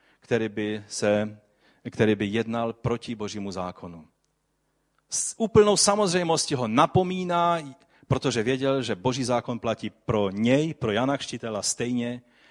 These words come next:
jako pro Heroda Antipu. Stejně tak i apoštol Pavel, když mluvil s Felixem,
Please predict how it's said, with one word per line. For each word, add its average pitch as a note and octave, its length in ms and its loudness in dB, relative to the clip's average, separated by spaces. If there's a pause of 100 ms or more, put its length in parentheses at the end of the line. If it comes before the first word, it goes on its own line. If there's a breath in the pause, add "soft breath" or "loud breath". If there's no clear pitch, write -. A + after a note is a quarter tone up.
(160 soft breath)
jako G2+ 380 -8
pro F#2 440 -6 (140)
Heroda F2+ 640 -8 (180)
Antipu. G2 500 -8 (520 loud breath)
Stejně F#3 280 6
tak F#3+ 180 2
i F#3+ 80 4
apoštol F#3 360 -2
Pavel, G3 320 2
když B2+ 180 -2
mluvil D#3 260 -2
s - 100 0
Felixem, E3+ 600 0